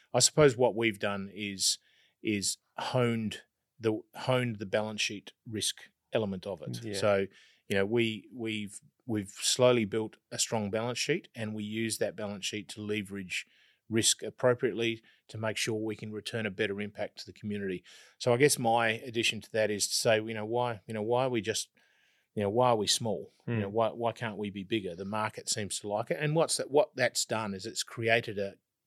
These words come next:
Speaker 1: brand category,
Speaker 2: Mm-hmm.
Speaker 1: if you like. So we have a brand category around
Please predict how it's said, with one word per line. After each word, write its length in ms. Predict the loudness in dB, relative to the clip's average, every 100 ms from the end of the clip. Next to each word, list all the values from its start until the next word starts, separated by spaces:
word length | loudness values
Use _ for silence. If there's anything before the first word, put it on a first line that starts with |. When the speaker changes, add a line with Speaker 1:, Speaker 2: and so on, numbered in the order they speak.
| _
Speaker 1:
brand 320 | 0 2 2 0
category, 460 | -4 -4 -12 -20 _ -12
Speaker 2:
Mm-hmm. 200 | -10 -10 -10
Speaker 1:
if 160 | -10 -6
you 80 | -8
like. 160 | -6
So 140 | -4 -2
we 140 | -2
have 100 | -4
a 40 | -6
brand 280 | -4 -4
category 420 | -4 -4 -2 -4 -4
around 500 | -4 -2 -2 -6